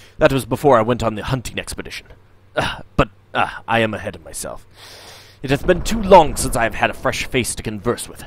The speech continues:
Damned distraction." Uh, warning, you say? If we ever come into conflict over the gold that I know lies somewhere in this land,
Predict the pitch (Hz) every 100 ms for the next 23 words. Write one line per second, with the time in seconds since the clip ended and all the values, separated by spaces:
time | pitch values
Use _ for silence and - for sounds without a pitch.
0 | - - 180 147 113 - - - - -
1 | - - - _ _ _ _ _ _ _
2 | _ _ _ _ _ _ _ - - 131
3 | 147 143 143 127 107 110 110 117 - 190
4 | - - - - - - - - - 139
5 | 220 160 - 135 131 120 - 98 90 98
6 | - 104 107 - - 143 131 113 110 110
7 | 113 113 107 92 92 - 120 107 98 101
8 | - 101 95 80 80 85